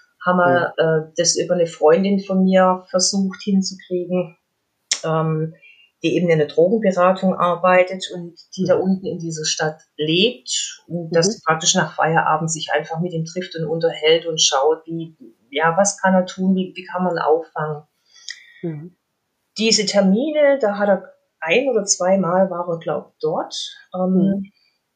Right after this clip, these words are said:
Speaker 1: also davor schon und ja, bevor er heimkam, äh, mit den Medikamente. Und hat dann aber irgendwie für sich beschlossen, nö, das braucht er jetzt nicht oder möchte er grad nicht.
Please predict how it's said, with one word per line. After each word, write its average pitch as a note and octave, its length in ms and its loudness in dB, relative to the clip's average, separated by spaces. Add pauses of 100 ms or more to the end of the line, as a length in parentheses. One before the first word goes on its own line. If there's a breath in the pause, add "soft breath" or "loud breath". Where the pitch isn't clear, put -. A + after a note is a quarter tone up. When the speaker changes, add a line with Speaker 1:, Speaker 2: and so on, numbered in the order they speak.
(260)
Speaker 1:
also F#3+ 200 -2
davor F3+ 480 2
schon A#3 440 -2
und F#3 640 -2 (600)
ja, E3 120 0
bevor F3+ 380 0
er G#3 140 0
heimkam, G3 720 0
äh, F3+ 200 0
mit F#3+ 140 0
den F#3 160 -2
Medikamente. F#3+ 760 -4 (800 loud breath)
Und F3 240 2
hat F3+ 160 0 (180)
dann F3+ 280 2
aber F#3 200 0
irgendwie F#3 400 0
für F3+ 120 -6
sich F#3+ 260 -4
beschlossen, F3 640 -2
nö, F3 340 -6
das - 380 -6
braucht E3 300 0
er D#3 120 0
jetzt - 640 0
nicht D#3 500 -4
oder D#3 200 -2
möchte D#3 320 0
er - 180 -4
grad D3 420 -14
nicht. D3+ 360 -10